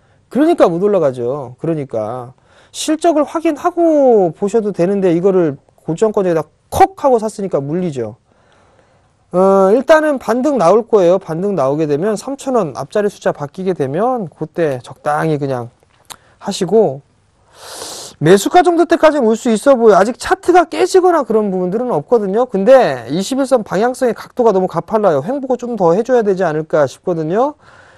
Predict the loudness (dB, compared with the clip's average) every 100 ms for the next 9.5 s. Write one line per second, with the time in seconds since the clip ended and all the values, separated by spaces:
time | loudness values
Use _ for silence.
0 | _ _ _ 0 0 -2 0 -2 0 0
1 | 0 2 2 2 2 2 2 -2 0 0
2 | 0 0 2 2 -2 2 2 2 -2 -4
3 | -2 -2 0 0 0 -2 -4 -2 2 2
4 | 2 -2 -10 _ -20 -20 -20 -20 _ 2
5 | 2 2 0 0 -2 2 2 0 -4 -2
6 | -2 -4 -2 -2 -2 -4 -4 -6 -8 -4
7 | -4 -4 -10 -18 _ -6 -2 -2 0 -2
8 | -2 -4 -6 -10 -12 -12 -16 -12 -8 -2
9 | 0 2 2 2